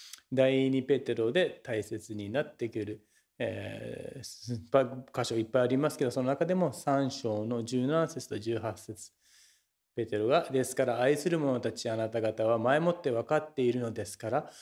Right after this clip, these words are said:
不道徳な者たちの惑わ-、惑わしに誘い込まれて、自分自身の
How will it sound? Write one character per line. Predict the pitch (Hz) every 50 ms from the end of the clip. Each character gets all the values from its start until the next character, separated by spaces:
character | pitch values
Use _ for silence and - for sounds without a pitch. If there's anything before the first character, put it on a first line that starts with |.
| - - _
不 | - - - 123
道 | 120 127 131 131 127 123
徳 | - 120 110 - - 110
な | 110 113 113
者 | 110 110 110 110 110
た | 107 110 110 110
ち | - - 117
の | 117 120 113
惑 | 110 107 107 117 120
わ-、 | 131 131 - _ _ _ _ _ _
惑 | - 123 123 123 123 135 139
わ | 143 147 139
し | 139 - 143 139
に | 143 165 160
誘 | -
い | - - - 127 113 - - 151 156 156 156 156
込 | - 143
ま | 147 151 156 160
れ | 160 156 147 147
て、 | 151 - 160 165 165 165 - 135
自 | 123 - 139 127
分 | 123 139 139 139 139 143
自 | 143 143 143 - 139
身 | 127 123
の | 131 135 143 143 143